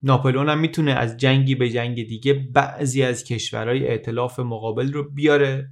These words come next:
اه، به سمت خودش، یه ائتلاف کوچکتری برای خودش درست بکنه. در،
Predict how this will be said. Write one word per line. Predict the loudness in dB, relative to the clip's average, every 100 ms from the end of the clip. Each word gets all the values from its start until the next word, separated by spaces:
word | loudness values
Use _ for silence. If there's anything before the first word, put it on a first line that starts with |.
| -8
اه، | -8 -6
به | -6
سمت | -2 0 -2 -2
خودش، | -6 -6 -6 -6
یه | -2
ائتلاف | -2 -2 -2 -2 -4
کوچکتری | -6 -6 -4 -6 -6 -4
برای | -2 -4
خودش | -6 -8 -8
درست | -8 -8 -8 -12
بکنه. | -12 -12 -14 _ _ _ _ 0
در، | 2 2